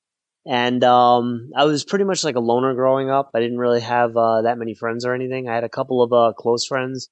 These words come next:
but that's about it. So, uh, when my dad would get off of work, he would, uh, drop me off at the gym every day after school. And, um, you know, I used to pretty much, like, work out on my own.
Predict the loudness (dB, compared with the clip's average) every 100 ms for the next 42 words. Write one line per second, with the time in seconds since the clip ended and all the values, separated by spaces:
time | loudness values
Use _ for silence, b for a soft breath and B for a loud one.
0 | _ _ _ _ _ 2 4 4 0 -4
1 | -2 0 2 2 2 0 2 2 4 4
2 | 4 2 -2 0 2 2 0 2 0 0
3 | -4 -2 -2 -4 -4 -2 0 0 -2 0
4 | -2 -2 -4 -4 -6 -10 -8 -6 -6 -6
5 | -6 -4 -4 -4 -8 _ _ _ _ _
6 | _ -6 -4 -4 -8 -6 -2 0 0 0
7 | -4 -2 0 -2 -4 -16 -10 -8 -4 -4
8 | -6 -4 -4 -4 -8 _ -10 -6 -6 -8
9 | -8 -4 -4 -4 -4 -4 -8 -8 -8 -10